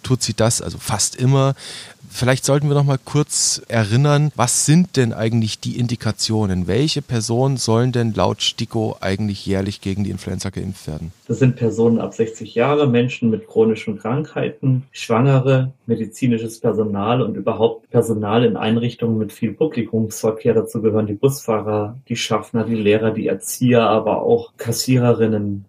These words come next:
Speaker 2: beispielsweise in Supermärkten. Enge Kontaktpersonen von Kindern, Jugendlichen, Erwachsenen mit einem Grundleiden- oder enge Kontaktpersonen von Schwangeren.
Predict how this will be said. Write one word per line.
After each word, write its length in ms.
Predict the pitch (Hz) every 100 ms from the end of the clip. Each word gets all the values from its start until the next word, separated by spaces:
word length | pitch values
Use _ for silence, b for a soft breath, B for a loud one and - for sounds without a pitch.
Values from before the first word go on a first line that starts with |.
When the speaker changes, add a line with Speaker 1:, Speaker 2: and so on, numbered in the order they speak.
| -
Speaker 2:
beispielsweise 840 | 101 101 110 101 - 104 107 101
in 160 | 101 101
Supermärkten. 880 | 107 110 98 92 101 - _ 101 - _ _ b b -
Enge 300 | 127 139 139
Kontaktpersonen 960 | 131 117 - 120 - 120 107 107 110
von 220 | 104 117 104
Kindern, 500 | - 135 120 117 113
Jugendlichen, 520 | 123 123 110 - -
Erwachsenen 560 | 101 104 117 - 117
mit 180 | 107 -
einem 160 | 110 101
Grundleiden- 800 | 117 120 120 101 107 101 107 98 _ -
oder 220 | 117 117
enge 220 | 123 117
Kontaktpersonen 1000 | - 117 - 110 - 110 101 98 107 104 - _ _ _
von 200 | 110 101
Schwangeren. 640 | - 101 104 101 104 98